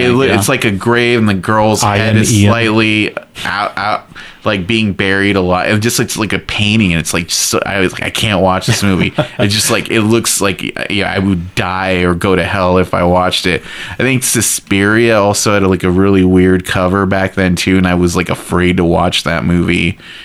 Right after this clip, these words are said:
Speaker 2: I never, I didn't watch that movie until I was, like, a teenager. Just, like, I, I would just stay away from it with, like, a ten-foot pole.
Speaker 3: Yeah.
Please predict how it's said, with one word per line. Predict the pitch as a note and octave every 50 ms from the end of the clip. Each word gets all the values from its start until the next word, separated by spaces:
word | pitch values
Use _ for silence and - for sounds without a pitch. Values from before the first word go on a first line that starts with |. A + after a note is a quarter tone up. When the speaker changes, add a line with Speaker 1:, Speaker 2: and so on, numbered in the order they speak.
| - -
Speaker 2:
I | - G#2
never, | G2+ G2+ G2+ G2 F#2+ F#2+ F#2 E2+ F#2+ F#2 - -
I | G#2+
didn't | A#2+ C#3+ C#3 G#2+
watch | G2 F#2+ G2+ G#2+ G#2 - -
that | F2 C2
movie | F2 F2+ F2+ F2 F2
until | F2 - - F#2
I | F2 F2 F2 F2 F#2 F#2 F#2
was, | F#2 F#2+ F#2 F2
like, | F2+ E2+ E2+
a | E2
teenager. | - - - F2+ F2+ F2+ F2 E2+ E2 E2+ E2+ - - - - - - - - - - -
Just, | - G#2+ G2+ - -
like, | G2 E2+ - - -
I, | F#2 F2 F2 -
I | - F2+ D2
would | F#2 F2 F#2 E2+
just | E2+ F2 - -
stay | - - G2+ F#2 F#2
away | F2 E2 E2+ F2 F2
from | E2+ - - E2+
it | A#1+
with, | - D#2
like, | E2 D#2 -
a | -
ten-foot | - - - F#2 F2 E2 E2 - D2+ - -
pole. | - - F2+ F2 E2+ E2
Speaker 3:
Yeah. | F2+ G2 F#2